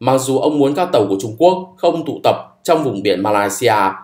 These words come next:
nhưng sự hiện diện của họ không nên làm ảnh hưởng tới quan hệ song phương và rằng, "Chúng ta có thể để yên cho những con chó đang ngủ." Một tuyên bố của Bộ trưởng Ngoại giao Malaysia Muhammad Hassan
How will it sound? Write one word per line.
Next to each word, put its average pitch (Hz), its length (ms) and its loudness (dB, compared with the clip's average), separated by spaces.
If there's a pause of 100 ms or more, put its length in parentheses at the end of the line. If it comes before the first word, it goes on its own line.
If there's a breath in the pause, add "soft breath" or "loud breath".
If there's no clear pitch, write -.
(120)
nhưng 151 160 0
sự 147 140 -2
hiện 131 220 -2
diện 120 220 -4
của 98 100 -2
họ - 460 0
không 156 200 2
nên 147 120 2
làm 104 180 -2
ảnh 95 160 -6
hưởng 95 300 -2 (140)
tới 120 140 -2
quan 117 140 0
hệ 113 80 -2
song 110 260 -4
phương 113 200 -2
và 101 100 -2
rằng, 98 320 0 (580)
"Chúng 117 160 -6
ta 101 360 2 (160)
có 135 140 2
thể 120 100 0
để 98 100 -2
yên 110 480 -2
cho 117 100 -4
những 113 180 -6
con 117 200 -4
chó 120 240 2
đang 131 140 -4
ngủ." 95 300 -2 (840)
Một 156 220 4
tuyên 175 160 4
bố 180 180 6
của 170 60 0
Bộ 156 200 6
trưởng 123 200 2
Ngoại 127 180 2
giao 139 240 2
Malaysia 139 540 2 (240)
Muhammad 123 500 0
Hassan 113 500 0